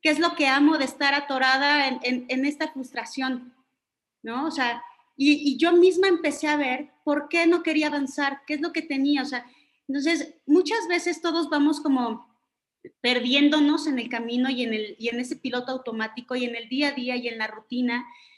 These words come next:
y es, o sea, ¿cómo, cómo, o sea, y cuando algo te pasa bueno, también tienes que agradecer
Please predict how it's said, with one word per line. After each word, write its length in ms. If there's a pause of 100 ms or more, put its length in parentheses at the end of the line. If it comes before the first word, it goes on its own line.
(300)
y 220
es, 220 (100)
o 40
sea, 180
¿cómo, 540
cómo, 240
o 80
sea, 160
y 100
cuando 200
algo 200
te 100
pasa 360
bueno, 400
también 280
tienes 260
que 80
agradecer 640